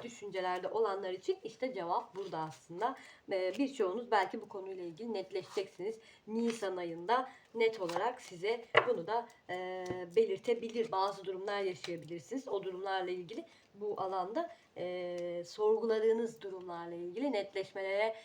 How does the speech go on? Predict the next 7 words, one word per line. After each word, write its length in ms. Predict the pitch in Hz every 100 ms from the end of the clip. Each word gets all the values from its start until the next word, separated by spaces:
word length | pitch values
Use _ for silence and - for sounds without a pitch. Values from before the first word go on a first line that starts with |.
| -
gidebilirsiniz 760 | 202 202 208 220 220 220 269 220
Nisan 440 | 208 202 233 254
ayında. 580 | 214 202 202 202 202 185 - -
İkizler 400 | - 226 196 185
ve 80 | 226
yükselen 400 | 226 - 190 226
ikizler, 500 | 220 220 196 196